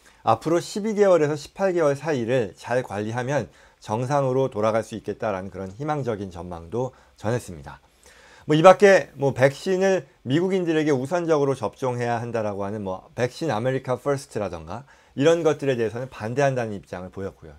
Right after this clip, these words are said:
또 본인 또한 본인의 차례가 오게 되면 백신을 맞을 것이다 라고 밝혔습니다.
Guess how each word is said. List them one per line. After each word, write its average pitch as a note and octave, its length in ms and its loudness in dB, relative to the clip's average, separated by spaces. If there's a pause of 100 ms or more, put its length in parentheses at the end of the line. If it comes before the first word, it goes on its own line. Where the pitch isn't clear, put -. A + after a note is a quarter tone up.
또 C#3 240 -2 (320)
본인 D#3+ 380 2
또한 D3+ 400 0 (240)
본인의 C#3 360 0
차례가 F#3+ 400 -2
오게 A2+ 260 2
되면 F#2 400 -6
백신을 G#2+ 340 -8
맞을 G#2 300 -2
것이다 A2 400 -2
라고 F2+ 440 -8 (240)
밝혔습니다. F#2 640 -6